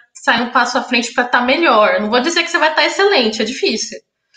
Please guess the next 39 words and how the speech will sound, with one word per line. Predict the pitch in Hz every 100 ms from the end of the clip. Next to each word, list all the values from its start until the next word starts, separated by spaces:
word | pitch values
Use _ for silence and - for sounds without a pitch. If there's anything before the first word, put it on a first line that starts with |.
| _
Mas | 214 208
você | 220 254
já | 240
pelo | 233 240
menos | 233 233 247
vai | 254 -
ter | 254
um, | 262 294 277 269
um | 277
mínimo | 269 320 349
de | 370 349
qualidade | 320 277 240 269 254 269
pra | 269
entregar | 269 277 254
em | 240
performance | 269 262 240 233 254 -
pro | - 254
usuário | 254 240 240
se | -
você | 220 226
avalia | 214 202 202 202
todos | 202 196 202
esses | 196 - - -
pontos, | 185 165 165 175 170
né? | 175 _ _ _ _ _ _ _ _ _ _ _ _ _ _ _ _ -
Fora | 254 233 240
que | 269
um | 262
bom | 240 254
C | -
D | 214 214 214
N, | 233
uma | 220 196
boa | 220
hospedagem | 269 233 208 202 220 233
ajuda | 226 233 214 247
junto | 226 196 - 196
também, | 202 190 170
né? | 170